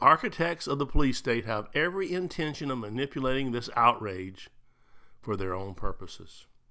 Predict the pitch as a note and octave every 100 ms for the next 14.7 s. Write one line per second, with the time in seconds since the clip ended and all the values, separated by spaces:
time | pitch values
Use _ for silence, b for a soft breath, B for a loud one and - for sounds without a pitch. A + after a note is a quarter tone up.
0 | - - - C#3 D3+ C#3+ G#2 E2+ D#2+ -
1 | b b b b B2 - D#3+ G3 - D#3+
2 | D#3+ B2+ C#3+ C#3 C#3 C3+ A2+ G#2 - G#2+
3 | G2 - F#2+ F#2+ - A#2+ B2+ C3+ - C3
4 | B2 G#2+ A2 - A#2+ B2 C3+ C#3 D3 C#3
5 | - B2+ - D3 - C3 A#2 - B2 B
6 | B B B A#2+ A#2+ A2+ A2+ D#3 G3 F#3
7 | C#3 B2+ C3+ E3 E3+ - B2 - A#2 A2
8 | A#2 - E3 F#3+ D#3+ D#3 - D#3 C#3+ -
9 | B2+ A2+ G#2+ - D3 D3 A2+ A2 C3 D3+
10 | D3 B2+ A#2 A2+ B B - C3+ C#3 B2+
11 | A#2+ A2 - - C#3+ E3+ F3+ B2+ G2 F#2+
12 | - _ A#2+ B2 D3+ F3+ - A2+ - B
13 | B B - - D3+ F3+ G3+ - C#3+ B2
14 | B2+ - A2+ - C#3+ A#2+ F#2